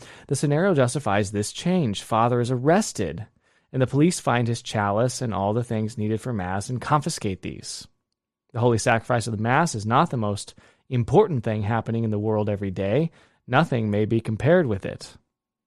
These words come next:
Sorry, the Holy Mass is the most important thing happening in the world every day. Nothing else may be compared with it, mea culpa. It is the application of the metrics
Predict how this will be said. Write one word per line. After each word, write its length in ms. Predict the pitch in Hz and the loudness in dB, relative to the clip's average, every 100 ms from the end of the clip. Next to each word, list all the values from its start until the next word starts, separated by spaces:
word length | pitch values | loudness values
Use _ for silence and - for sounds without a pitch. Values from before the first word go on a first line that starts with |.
| _ _ _ _ _ _ _ | _ _ _ _ _ _ _
Sorry, 360 | 151 110 107 120 - - - | 2 4 2 -2 -12 -20 -10
the 100 | 135 | -4
Holy 200 | 113 170 | 2 4
Mass 260 | 156 139 123 - - | 6 6 4 -4 0
is 480 | 240 302 330 220 143 | 6 8 8 6 6
the 100 | 151 | 6
most 320 | 120 107 - | 6 4 2
important 440 | 104 104 104 92 | -2 -2 -2 -2
thing 140 | 101 104 | -2 -2
happening 380 | 104 98 101 101 | -2 -2 -2 -2
in 40 | |
the 60 | 101 | -2
world 220 | 98 98 | 0 -2
every 220 | 98 92 | -2 -4
day. 380 | 90 92 113 151 160 _ _ _ _ _ _ _ _ _ _ _ _ _ _ _ _ _ _ _ | -6 0 0 0 -4 _ _ _ _ _ _ _ _ _ _ _ _ _ _ _ _ _ _ _
Nothing 500 | 127 143 190 202 180 | 0 4 4 4 4
else 160 | 123 117 | 4 2
may 120 | 113 | 0
be 100 | 110 | 0
compared 340 | 123 113 180 | -2 2 2
with 140 | 151 98 | 2 -2
it, 100 | 98 | -6
mea 140 | 95 | -6
culpa. 340 | - 139 - - _ _ _ _ _ _ _ _ _ _ _ _ _ _ _ _ _ _ _ _ _ - | -4 -4 -6 -16 _ _ _ _ _ _ _ _ _ _ _ _ _ _ _ _ _ _ _ _ _ -8
It 180 | 127 - | -8 -4
is 280 | 143 151 143 | 2 2 4
the 160 | 139 | 4
application 560 | 131 127 127 139 131 135 | 4 2 0 0 2 2
of 80 | 120 | 0
the 60 | |
metrics 600 | 110 113 113 120 - - | 0 -2 -2 -6 -8 -12